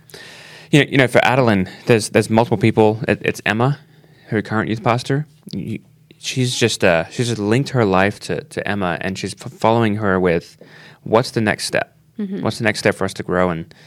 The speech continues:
Speaker 1: you know, Emma's much younger than us, but doing a fantastic job with her life, and we are connected to her and feel so safe. We even took Emma backpacking. It wasn't like a hazing,
Speaker 2: It,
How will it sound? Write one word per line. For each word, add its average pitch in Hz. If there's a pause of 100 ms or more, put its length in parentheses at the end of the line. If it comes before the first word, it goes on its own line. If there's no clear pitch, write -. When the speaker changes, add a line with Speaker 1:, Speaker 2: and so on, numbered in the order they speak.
(440)
Speaker 1:
you 165
know, 123
Emma's 131 (1200)
much 131
younger 120
than 92
us, 80 (560)
but 123
doing 131
a 110
fantastic 113
job 92
with 90
her 98
life, 80 (140)
and 90
we 113
are 107
connected 95
to 98
her 101
and 92
feel 92
so 107
safe. - (720)
We 113
even 107
took 101
Emma 87
backpacking. 92 (600)
It -
wasn't 120
like 107
a 92
hazing, 92 (480)
Speaker 2:
It, 202